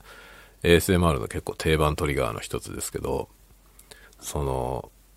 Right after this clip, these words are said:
僕は知らなくて、エーエスエムアールって言葉自体を知らなくて、単にキーボードのタイピングの音がね、好きだったのよ。だから、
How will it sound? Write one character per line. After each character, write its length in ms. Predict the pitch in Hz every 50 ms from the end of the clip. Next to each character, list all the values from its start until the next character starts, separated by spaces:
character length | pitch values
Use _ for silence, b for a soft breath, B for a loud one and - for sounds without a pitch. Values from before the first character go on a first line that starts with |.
| _
僕 240 | - 82 85 - 104
は 40 | 92
知 160 | - - 92
ら 140 | 87 92 98
な 80 | 107
く 80 | - -
て、 240 | - - 69 60 65
エ 20 |
ー 60 | 85 101 107
エ 20 |
ス 140 | - - 113
エ 20 |
ム 80 | 110 101
ア 20 |
ー 40 | 85
ル 20 |
っ 40 | 65
て 60 | -
言 220 | - - - 95 98
葉 80 | 101
自 120 | 82 90 90
体 120 | - 87
を 60 | -
知 120 | - - -
ら 80 | 64
な 80 | 71 73
く 100 | - -
て、 280 | - 65 64 58 - - - - - - - _ - - _ _ - - - _ _ _ _ _ _ _ _ _ _ _ - - _ _
単 280 | - 123 120 90 76
に 280 | 85 87 73 60 - - - _
キ 160 | - - 92
ー 20 | 85
ボ 80 | 85
ー 40 | 82
ド 80 | 76 65
の 40 | -
タ 140 | - 65
イ 40 | 65
ピ 140 | - - 67
ン 60 | 67
グ 80 | 64 65
の 80 | 64
音 100 | 60 -
が 100 | 64 52
ね、 200 | 50 67 65 - - - _ _ _ _ _ _ _ _ _ _
好 120 | - - -
き 80 | 87
だ 80 | - -
っ 40 | -
た 140 | - - -
の 60 | -
よ。 60 | - - _ _ _ B B B B B B B B B B B B B B B B _ _ _ _ _ - - _ _ -
だ 80 | 71
か 80 | 71 67
ら、 400 | 55 - - - - - -